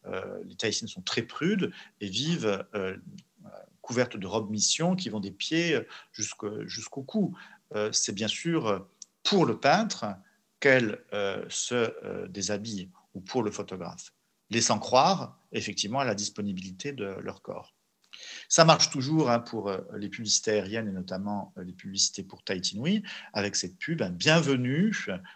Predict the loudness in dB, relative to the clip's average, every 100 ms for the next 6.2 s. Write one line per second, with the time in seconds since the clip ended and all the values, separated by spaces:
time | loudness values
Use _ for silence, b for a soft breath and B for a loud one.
0 | _ -6 -4 -2 -2 0 2 0 -2 -2
1 | -4 -8 b b _ _ -12 -10 -12 -14
2 | -16 -12 -2 0 2 2 2 4 6 6
3 | 2 -6 -10 b b b -8 -4 -2 -2
4 | -2 2 2 2 0 -2 -4 -4 0 2
5 | 2 2 2 0 0 -4 -2 -4 0 4
6 | 6 4